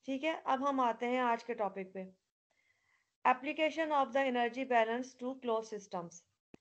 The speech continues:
यहाँ पे इन्होंने एक छोटा सा example दिया हुआ है, alkalides are a chemical compound containing nitrogen that can be produced। ये मैं slide number twenty पर हूँ, मैंने slide change कर ली है। अब आप twenty slide पर आ जाइए, Example number है ट्वेंटी टू पॉइंट वन।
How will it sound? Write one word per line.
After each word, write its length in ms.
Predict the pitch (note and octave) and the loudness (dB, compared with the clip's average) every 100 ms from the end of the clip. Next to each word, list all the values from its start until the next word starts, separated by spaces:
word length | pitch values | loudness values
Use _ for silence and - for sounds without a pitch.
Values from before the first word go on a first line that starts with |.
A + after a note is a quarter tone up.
| _ - | _ -4
यहाँ 160 | C4+ C#4 | -2 0
पे 120 | D#4 | -2
इन्होंने 240 | D4 C#4+ | -2 -4
एक 100 | C#4+ | -4
छोटा 200 | D4 C4+ | -4 -4
सा 100 | C#4+ | -2
example 440 | C#4 A#3 G#3+ A3 C4+ | -2 0 -2 -2 -4
दिया 240 | A#3+ A3+ | 0 0
हुआ 220 | G#3+ G#3+ | 0 0
है, 200 | A3 A#3+ | 2 2
alkalides 520 | A#3 A#3+ A#3+ A#3+ C4 - | 0 0 4 4 2 0
are 320 | A3 A3+ A#3 | 4 4 2
a 60 | |
chemical 380 | A#3 A3+ A#3 B3 B3 | -4 -6 -4 -4 -4
compound 480 | A3 A3 G#3+ A3+ A3+ | -8 -8 -6 -6 -6
containing 440 | A3 A3 G#3+ A3+ | -6 -6 -4 -4
nitrogen 400 | G#3+ G#3+ G#3 A3+ | -4 -4 -6 -4
that 120 | A3+ G#3+ A3 | -4 -4 -4
can 200 | G#3 G#3 | -6 -6
be 80 | A#3 A3 | -10 -8
produced। 420 | G#3 G3 G#3 A#3 B3+ | -8 -6 -8 -8 -6
ये 160 | A#3 | -2
मैं 120 | B3+ C4 | 0 0
slide 340 | B3+ A#3 A#3+ | 2 2 2
number 180 | B3 C4+ | -2 -2
twenty 420 | C4+ A3+ G#3+ B3 | 0 -2 -2 -8
पर 180 | B3 A3+ | -4 -4
हूँ, 80 | A#3 | -2
मैंने 160 | A#3+ | -4
slide 300 | A#3+ A3+ G#3+ | -2 -2 -2
change 280 | G#3+ G#3 G3+ | -2 -8 -6
कर 180 | - F#3+ | -6 -6
ली 220 | F3+ F3+ | -6 -10
है। 100 | F3+ _ _ _ _ _ - | -12 _ _ _ _ _ -6
अब 80 | G#3+ | 0
आप 220 | G#3 G#3 | 0 -2
twenty 320 | A#3 G#3+ A3+ A#3+ | -6 -4 -4 -6
slide 320 | A#3 G#3+ G#3 | -2 -2 -2
पर 120 | A3 | 0
आ 100 | G#3 | 0
जाइए, 360 | G3 G3+ B3 - _ - | -2 -6 -8 -12 _ -20
Example 400 | G3 G#3+ G3+ A3+ | -8 -4 -4 -4
number 280 | A3 G#3+ G#3+ | -6 -4 -2
है 60 | A3+ | -2
ट्वेंटी 280 | A3+ G#3 G#3+ | -6 -10 -10
टू 180 | B3 | -8
पॉइंट 280 | B3 A3 G#3 F#3+ | -8 -8 -8 -8
वन। 220 | F3+ | -10